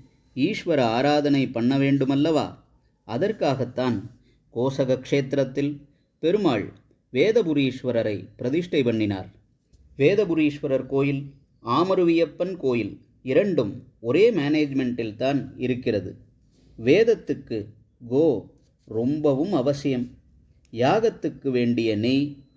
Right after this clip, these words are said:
பால் முதலானவற்றை தரும் கோ, யாகத்தை பண்ணி வைக்கும் பிராமணர்கள் இருவரும் வேதமதம் விளங்குவதற்கு குறிப்பாக இருக்க வேண்டும். "கோபிராமணேபியோ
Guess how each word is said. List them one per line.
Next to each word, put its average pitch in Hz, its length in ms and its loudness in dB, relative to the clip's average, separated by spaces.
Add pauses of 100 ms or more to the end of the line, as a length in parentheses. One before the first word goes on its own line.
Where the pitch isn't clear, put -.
(220)
பால் 151 380 2
முதலானவற்றை 123 1000 0
தரும் 110 440 -2
கோ, 123 440 2 (480)
யாகத்தை 127 760 -2
பண்ணி 135 280 4
வைக்கும் 131 480 -2
பிராமணர்கள் 139 800 0 (360)
இருவரும் 143 640 2 (340)
வேதமதம் 143 800 0 (460)
விளங்குவதற்கு 151 960 0
குறிப்பாக 170 580 -2
இருக்க 123 360 0
வேண்டும். 101 400 -2 (1000)
"கோபிராமணேபியோ 143 1300 2